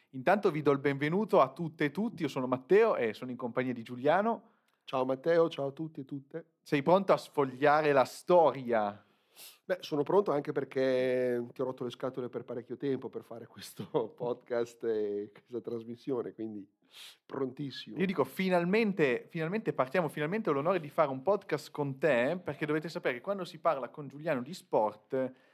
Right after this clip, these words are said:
Speaker 1: è veramente un'enciclopedia, cioè ha la capacità di riassumere con pochi aneddoti che diventano interessanti degli avvenimenti sportivi facendo sì che ti rimangano in testa.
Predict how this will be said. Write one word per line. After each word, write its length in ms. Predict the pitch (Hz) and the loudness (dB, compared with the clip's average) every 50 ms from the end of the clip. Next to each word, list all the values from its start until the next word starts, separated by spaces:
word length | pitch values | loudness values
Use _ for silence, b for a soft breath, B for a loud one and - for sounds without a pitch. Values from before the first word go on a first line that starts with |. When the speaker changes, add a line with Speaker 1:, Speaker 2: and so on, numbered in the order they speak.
| b b b b b | b b b b b
Speaker 1:
è 220 | - 139 131 127 127 | -8 -4 -4 -4 -4
veramente 480 | 151 143 147 147 170 233 233 165 - | 0 0 2 2 2 2 0 -2 -6
un'enciclopedia, 760 | 131 120 113 - 120 - 120 113 - 123 110 113 107 104 104 - | -8 -10 -8 -10 -10 -10 -10 -6 -6 -6 -6 -4 -4 -4 -4 -4
cioè 360 | - - 160 151 139 127 117 | 0 2 4 4 4 4 0
ha 120 | - - 151 | 0 0 0
la 160 | 147 139 131 | 2 2 0
capacità 600 | - 165 156 - - 156 156 - 180 - 185 147 | -2 -6 -6 -2 -2 -2 -2 -2 -4 2 2 2
di 120 | 131 127 | 2 0
riassumere 760 | 127 131 156 170 175 170 - - 196 175 139 131 123 113 113 | -6 -4 -4 -4 -4 -4 -6 -6 -4 -4 -2 -2 -2 -2 -4
con 240 | 113 - 135 135 135 | -6 -8 -12 -10 -2
pochi 280 | - 226 220 226 - 175 | -2 -2 -2 0 -2 -4
aneddoti 540 | 147 151 147 139 131 127 117 113 - - | -4 -4 -4 -6 -8 -8 -10 -14 -12 -14
che 120 | 113 - 151 | -16 -14 -12
diventano 400 | 147 170 220 233 214 - 147 135 | -10 -6 -6 -6 -4 -4 -4 -6
interessanti 1120 | 127 123 - 143 139 156 175 - - - 160 127 107 104 107 107 - - 135 135 156 - b b b b b b b b b b b | -6 -6 -2 -2 -2 -2 -2 -4 -4 0 0 2 2 0 -4 -8 -8 -8 -6 -6 -6 -8 b b b b b b b b b b b
degli 280 | b 139 151 156 165 180 | b -4 -2 0 2 0
avvenimenti 920 | 165 156 170 208 208 214 220 220 208 175 147 135 131 127 131 - 139 120 | 0 2 0 0 2 2 2 2 2 2 2 0 -2 -2 -6 -8 -12 -12
sportivi 840 | - - - - - 208 214 220 214 - - 151 127 117 117 147 | -12 -14 -8 2 4 4 4 4 -2 -6 -8 -6 -6 -6 -6 -8
facendo 400 | 156 - 151 - - 160 156 156 | -4 -4 -4 -2 -2 -6 -4 -4
sì 180 | 156 156 - 165 | -8 -8 -8 -10
che 120 | - - | -10 -12
ti 100 | - - 160 | -12 -8 -8
rimangano 440 | 185 180 135 104 104 107 107 104 107 | -6 -4 -4 -4 -4 -4 -4 -4 -4
in 160 | 104 104 - | -6 -10 -10
testa. 480 | - - - - - - - 107 101 | -12 -14 -14 -14 -18 -10 -8 -8 -8